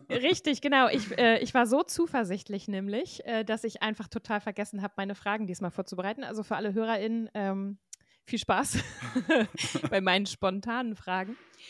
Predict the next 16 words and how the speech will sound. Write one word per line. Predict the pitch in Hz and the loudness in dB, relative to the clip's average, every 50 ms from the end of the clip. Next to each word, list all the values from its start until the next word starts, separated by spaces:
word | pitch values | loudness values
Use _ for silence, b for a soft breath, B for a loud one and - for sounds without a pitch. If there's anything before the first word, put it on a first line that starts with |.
| B B B B B _ | B B B B B _
Meine | 233 262 294 | 0 2 2
erste | 254 330 - - 285 | 2 0 -2 -6 -8
Frage | - 277 262 254 220 | -4 -4 -2 -2 -2
an | 214 226 | -4 -4
dich | 226 240 - 220 | -6 -8 -6 -6
ist, | 190 185 196 - - | -8 -8 -8 -6 -6
wie | 240 311 | -6 -6
schaffst | - - 269 254 - - - | -4 -4 -6 -6 -6 -10 -10
du | 202 180 | -6 -6
es, | 180 240 277 - | -6 -6 -6 -8
in | - - 208 202 196 - | -10 -8 -8 -8 -8 -8
diesen | 226 247 262 247 269 269 | -10 -12 -10 -10 -10 -12
Zeiten | - - 202 180 175 - _ 156 160 185 214 226 | -8 -6 -6 -6 -6 -8 _ -16 -12 -12 -12 -12
zuversichtlich | - - 294 - - 175 160 156 160 - _ 175 151 - | -8 -10 -8 -6 -4 -6 -6 -6 -10 -12 _ -16 -16 -14
zu | - - - | -14 -16 -12
bleiben? | - 156 160 170 180 185 190 | -12 -12 -10 -12 -12 -14 -20